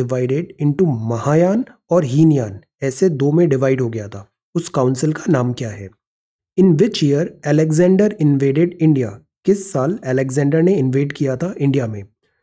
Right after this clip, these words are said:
समसपुर sanctuary is located in which state? सिरोही पॉइंट, ये कुछ दिन पहले न्यूज़ में था।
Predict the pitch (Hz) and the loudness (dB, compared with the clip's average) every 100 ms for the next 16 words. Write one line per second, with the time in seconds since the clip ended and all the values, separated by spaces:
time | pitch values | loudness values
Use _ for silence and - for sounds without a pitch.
0 | _ _ _ _ - 165 165 196 - 233 | _ _ _ _ -2 2 2 2 2 2
1 | 220 - 147 143 175 190 170 131 131 147 | 2 0 0 4 4 4 2 0 -2 0
2 | 147 147 147 127 127 127 - - 131 175 | 0 2 2 0 -2 -6 -12 -6 -4 -4
3 | - _ _ _ - - 175 196 175 226 | -6 _ _ _ -10 2 6 6 4 2
4 | 226 156 143 107 - 143 160 156 135 170 | 0 0 0 0 -4 -2 0 -2 2 2
5 | 175 165 175 147 139 160 170 139 143 | 4 4 4 4 2 4 2 2 -4